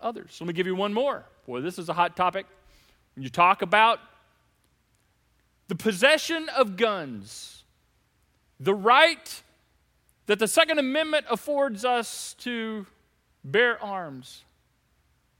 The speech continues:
carries a responsibility, a huge responsibility,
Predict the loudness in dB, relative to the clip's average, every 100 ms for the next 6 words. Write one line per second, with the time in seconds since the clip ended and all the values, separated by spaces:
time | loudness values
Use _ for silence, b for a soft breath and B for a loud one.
0 | _ _ _ _ _ _ _ _ _ _
1 | _ _ -2 0 0 -4 -8 -4 -6 -6
2 | -10 -10 -12 -14 _ _ _ _ -12 -12
3 | -14 -6 -6 -6 -14 -20 _ _ -18 -14
4 | -10 -10 -10 -14 -14 -16 -20